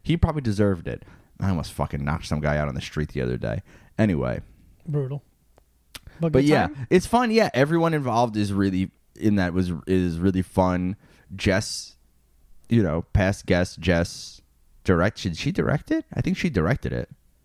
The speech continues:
Speaker 1: The first one, at least.
Speaker 2: I think so.
Speaker 1: Yeah. Or this is both, both probably. But yeah, Jess is involved. Jordan, I love.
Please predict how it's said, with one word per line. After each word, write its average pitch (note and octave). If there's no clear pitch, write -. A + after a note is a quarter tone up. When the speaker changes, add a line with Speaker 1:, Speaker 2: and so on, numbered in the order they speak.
Speaker 1:
The F2+
first B2+
one, C2+
at A#1+
least. B1+
Speaker 2:
I F3+
think D#4
so. C#3+
Speaker 1:
Yeah. A#2
Or C3
this D#3
is A#2
both, A2+
both A#2+
probably. C2
But C3+
yeah, F2+
Jess A2+
is B2+
involved. A2+
Jordan, G#2+
I G#2+
love. G#2